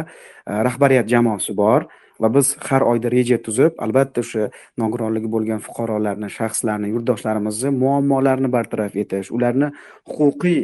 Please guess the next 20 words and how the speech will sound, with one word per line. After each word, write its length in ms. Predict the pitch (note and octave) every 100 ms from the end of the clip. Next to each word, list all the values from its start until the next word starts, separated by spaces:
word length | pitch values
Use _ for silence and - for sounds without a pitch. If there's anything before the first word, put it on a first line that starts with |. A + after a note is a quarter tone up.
| -
demak, 320 | A#2+ B2 A#2+
savodxonligini 800 | - B2 B2 - B2+ B2 A#2+ A#2+
oshirish 460 | A#2+ A2+ A#2 G#2
uchun 260 | A2 - D3+
mana 160 | A#2+ G#2+
shunday, 300 | B2+ B2+ C3+ - - -
e, 60 | F#2 G2
davlat 340 | A2+ C3+ C#3
tashkilotlarida, 960 | A#2+ - A2 G#2 G#2 G2+ F#2+ G2 G2 F#2 - - G#2+
vakolatli 480 | G#2+ A#2+ A#2+ C3
organlarda 520 | D3+ C3+ B2 A#2+ A2 A2
faoliyat 400 | A2 A2 A2 A#2+
yuritayotgan 640 | A2 A2 G2+ - C#3 C#3+ - _
soha 300 | - A#2 C3
egalarini, 500 | B2 A#2+ A2+ G#2 G#2+
mutasaddilarni 960 | A2+ A2 A2+ A#2+ A2 A2+ A2 A2 D3 F#3+
biz 240 | A2+ C#3+ - - -
suhbatga 400 | - - A#2 A2+ A#2+
taklif 320 | A#2+ A2+ G#2
etamiz 380 | G2 F#2+ F2+